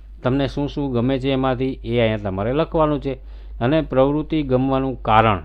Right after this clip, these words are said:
રીઝન પણ આપવાનું છે વિદ્યાર્થી મિત્રો કે શા માટે, શું કામ તમને એ પ્રવૃત્તિ ગમે છે, એ પાઠ ગમે છે, બરોબર? તો એ દસે દસનું સ્વાધ્યાયના આધારે નીચેનું કોષ્ટક છે કમ્પ્લીટ કરીએ.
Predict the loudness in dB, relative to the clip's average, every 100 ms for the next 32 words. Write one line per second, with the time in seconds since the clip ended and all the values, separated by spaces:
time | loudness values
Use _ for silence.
0 | -4 0 2 4 2 0 0 0 0 -2
1 | -2 -2 -4 -6 -6 -6 -6 -8 -8 -4
2 | -2 -2 -4 -4 -4 -6 2 2 2 -2
3 | -4 -2 -2 -2 -4 -4 -4 -4 -6 -8
4 | 0 2 4 0 -4 -8 -14 -20 -20 -20
5 | -6 -4 4 4 6 4 6 6 4 0
6 | -8 -12 -20 -20 -20 -20 -20 -20 -20 -12
7 | 0 2 2 -2 -8 -20 -4 0 0 0
8 | -2 -2 -6 -16 -2 -2 0 -2 0 0
9 | 2 0 0 -6 -6 -4 -6 -2 0 2
10 | 2 2 2 4 4 2 0 -2 -4 -4
11 | -6 -4 -4 -4 -4 -2 -2 -2 -6 -4
12 | -2 -2 -4